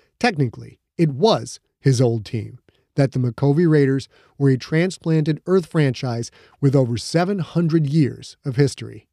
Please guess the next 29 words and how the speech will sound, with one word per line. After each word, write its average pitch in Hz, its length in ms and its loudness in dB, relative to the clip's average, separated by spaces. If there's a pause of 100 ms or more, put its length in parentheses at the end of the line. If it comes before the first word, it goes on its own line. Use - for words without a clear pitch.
(1000)
Becca 143 360 2
turned 165 340 2
in 160 100 4
place, 110 420 -10 (200)
taking 143 340 2
in 127 80 0
the 117 100 -4
flat 135 380 -4
pictures 135 380 -2
of 110 80 -2
historic 131 460 -2
figures 131 380 0 (300)
like 147 240 2
Landry, 139 520 0 (240)
Tittle, 120 340 -2 (260)
Brady, 156 440 2 (240)
and 147 140 2
Nagurski. 117 640 -6 (680)
She 139 180 2
fixated 135 600 0
on 117 140 -4
a 107 60 -10
black 120 340 -4
and 131 80 -4
white 135 180 -4
picture 147 300 -4
of 131 140 -6
Walter 147 400 -4
Camp, 110 360 -8